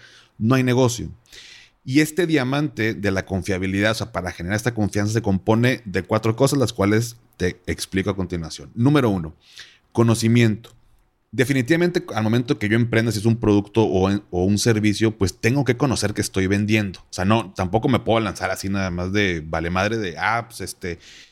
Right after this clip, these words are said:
tal producto y ¿qué es? No, pues es un gel, ah, sí, échamelo, yo lo vendo. O sea, no, a ver, ¿qué tipo de, y digo gel porque aquí tengo mi gel antibacterial, lo primero que se me ocurrió. ¿Qué tipo de gel es? Este, ¿qué porcentaje de alcohol,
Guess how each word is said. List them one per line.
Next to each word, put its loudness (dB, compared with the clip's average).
tal 0
producto 2
y 0
¿qué 0
es? -6
No, -2
pues -4
es -2
un -2
gel, -2
ah, -4
sí, -6
échamelo, -4
yo 2
lo 0
vendo. -2
O -20
sea, -4
no, 2
a 2
ver, 0
¿qué 0
tipo 0
de, -2
y -8
digo 0
gel -2
porque -4
aquí -4
tengo -2
mi -6
gel -2
antibacterial, -2
lo -6
primero -4
que -10
se -4
me 0
ocurrió. -2
¿Qué -2
tipo -2
de 0
gel -4
es? 0
Este, -8
¿qué -4
porcentaje -2
de -2
alcohol, -2